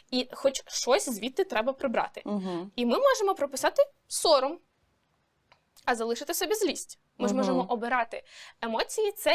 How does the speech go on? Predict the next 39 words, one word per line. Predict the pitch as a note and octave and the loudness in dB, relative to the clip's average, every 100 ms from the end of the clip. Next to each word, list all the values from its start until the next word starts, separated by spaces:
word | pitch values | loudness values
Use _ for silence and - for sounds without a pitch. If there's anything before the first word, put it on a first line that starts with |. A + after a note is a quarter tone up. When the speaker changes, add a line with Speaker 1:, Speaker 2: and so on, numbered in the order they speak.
| - | 2
Speaker 1:
інструмент, | B3+ D4 - C#4+ B3+ G#3 G4 - _ - | -2 -4 -4 -2 0 -2 -10 -16 _ 0
і | B3 | 2
не | A3+ | 2
вони | A3 E4+ D#4+ A#3 | 0 0 2 -2
керують | G4+ B4 G4 C4 | 0 0 2 0
нами, | A#3 G3 G3+ | -2 -4 -2
а | A#3+ | 0
ми | E4+ | 2
ними. | C4 F#3 - - _ | 2 0 -6 -20 _
Ми | A3 G#3+ | -6 -2
обираємо, | G#3+ A#3+ A4+ F#4+ A3+ | 0 2 4 2 2
що | G3+ - C4+ | -4 -2 0
нам | G3 A3 | 0 0
зараз | F#3 G3 | 0 0
потрібно, | - - F3+ F3 G3+ - | -6 -10 -12 -6 -4 -4
а | - | -6
що | A#3+ - D4 - - | -6 -4 -4 -6 -4
ні. | B3 F3 _ - | -4 -4 _ -6
Speaker 2:
Ну, | G3+ D#3 D3 - D#3+ - | -4 -4 -20 -14 -12 -10
не | |
всі | F3+ - C3+ | -10 -10 -10
ми. | B2+ G#2+ - | -10 -12 -8
<laughs> | - - D4 - - D4+ - D4 - - - - _ | -8 4 4 4 0 0 2 -2 -2 -10 -10 -18 _
Власне, | F#3 G3 G3+ G3+ F#3 | 0 4 4 2 0
для | F3+ | 0
того, | F#3 G3 | 2 0
щоб | G#3 G3 | 0 0
обирати, | G3 F#3 F3+ G#3+ F#3 | 2 4 4 4 0
треба | - F3 E3+ | 0 0 0
зупинитися | F3+ F3+ F3+ F3+ E3+ D#3 | 0 0 0 0 0 0
в | E3+ | 0
моменті, | D#3+ D3+ E3+ B3+ A#3+ | 0 0 2 2 0
усвідомити, | - D#3 - E3 D#3+ E3+ F#3 D3+ D3+ C3 A#2 | -6 -4 -2 -4 4 4 6 0 -4 -8 -6
що | - D3+ C#3 | -2 0 2
зараз | D3 C3 | 0 0
з | - | -6
тобою | C#3+ C#3 C#3 | -10 -6 -6
відбувається. | C#3 C#3 C#3+ D#3 - - | -6 -8 -2 0 0 -4
Це, | B2+ D4+ | 0 0